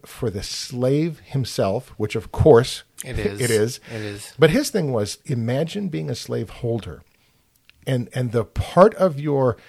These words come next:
Speaker 1: conscience that would have to be seared
Speaker 2: Yes.
Speaker 1: to treat another human being like that.
Speaker 2: To allow you to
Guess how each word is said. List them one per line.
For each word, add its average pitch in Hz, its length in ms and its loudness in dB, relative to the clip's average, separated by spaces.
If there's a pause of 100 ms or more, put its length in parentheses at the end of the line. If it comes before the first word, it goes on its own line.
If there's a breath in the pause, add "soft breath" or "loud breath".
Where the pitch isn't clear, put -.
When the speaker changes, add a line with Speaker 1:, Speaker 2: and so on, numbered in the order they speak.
(240 loud breath)
Speaker 1:
conscience 123 760 0
that - 160 0
would 214 100 -4
have 135 320 -8
to 151 80 -10
be 147 120 -4
seared 117 920 -2 (120)
Speaker 2:
Yes. - 560 -6 (220)
Speaker 1:
to - 220 -2
treat 160 420 -2
another 139 320 2
human 113 260 -2
being 101 240 -4
like 90 200 -8
that. - 100 -10
Speaker 2:
To 123 80 -4
allow 113 240 2
you 120 180 -2
to 107 100 -12